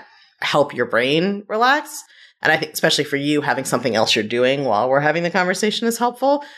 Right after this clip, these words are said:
But that's true for anybody. Like, if you have trouble with communication because one of you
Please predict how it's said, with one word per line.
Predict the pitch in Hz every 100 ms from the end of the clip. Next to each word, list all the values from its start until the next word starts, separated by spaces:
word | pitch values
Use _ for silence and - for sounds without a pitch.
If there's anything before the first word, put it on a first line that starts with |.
| -
But | 185
that's | 185 196 -
true | - 269 262
for | -
anybody. | 151 156 143 120 120
Like, | 127 127
if | -
you | 147 147 147 143 -
have | - 143 147 151 - -
trouble | - 147 143
with | 139
communication | 147 127 123 131 139
because | 135 131 131
one | 131 120
of | 123
you | 123 120 120 117